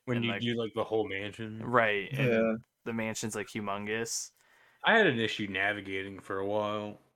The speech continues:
Speaker 1: I would keep running into the wrong doors or, like, take the wrong one and then rem-,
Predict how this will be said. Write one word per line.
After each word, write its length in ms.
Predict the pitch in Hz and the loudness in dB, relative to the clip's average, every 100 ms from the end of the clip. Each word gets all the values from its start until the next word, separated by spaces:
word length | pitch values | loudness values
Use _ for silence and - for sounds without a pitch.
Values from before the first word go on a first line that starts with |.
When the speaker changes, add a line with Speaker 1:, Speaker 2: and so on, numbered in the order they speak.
| _ _ _ - | _ _ _ -10
Speaker 1:
I 60 | 131 | -10
would 160 | 113 | -8
keep 280 | - 139 127 | -6 -6 2
running 280 | 123 123 120 | 4 6 2
into 160 | 113 110 | 2 2
the 100 | 104 | 2
wrong 280 | 110 107 98 | 2 0 -2
doors 400 | 101 107 104 95 | 0 2 2 0
or, 100 | 98 | -6
like, 220 | 95 92 | -6 -6
take 280 | - 117 - | 0 0 2
the 100 | 110 | 0
wrong 320 | 104 101 95 | 2 0 -2
one 340 | 92 98 92 90 | -4 -4 -4 -6
and 120 | 90 | -8
then 200 | 92 90 | -8 -8
rem-, 260 | 95 104 | -8 -8